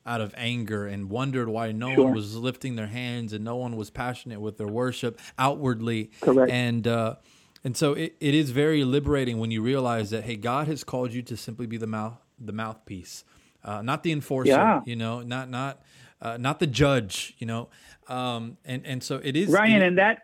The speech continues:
Speaker 2: that word that you use, that's the exact word
Speaker 1: Hmm.
Speaker 2: my father-in-law used.
Speaker 1: Hmm.
Speaker 2: It was liberating when the
Speaker 1: Yeah.
Speaker 2: Lord spoke to me.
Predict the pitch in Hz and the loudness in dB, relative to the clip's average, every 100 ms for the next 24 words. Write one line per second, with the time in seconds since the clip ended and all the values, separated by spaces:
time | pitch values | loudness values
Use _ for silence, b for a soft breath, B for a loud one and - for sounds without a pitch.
0 | - 160 196 190 170 208 240 165 - 160 | -6 2 2 4 4 6 6 2 -2 -2
1 | 160 165 165 202 214 147 170 - 208 165 | -2 2 4 4 6 4 2 6 6 6
2 | 147 190 196 185 196 185 170 160 - 170 | 2 2 2 6 6 6 4 2 4 4
3 | 196 156 143 165 196 131 _ - 104 - | 4 4 4 8 6 6 _ -12 -12 -12
4 | _ 165 180 180 147 160 156 190 202 226 | _ 8 10 8 8 10 12 12 10 10
5 | 185 147 131 - _ - 160 156 - 151 | 8 8 4 -2 _ 4 4 4 6 8
6 | 156 156 156 160 160 165 143 120 | 10 8 6 4 6 6 4 2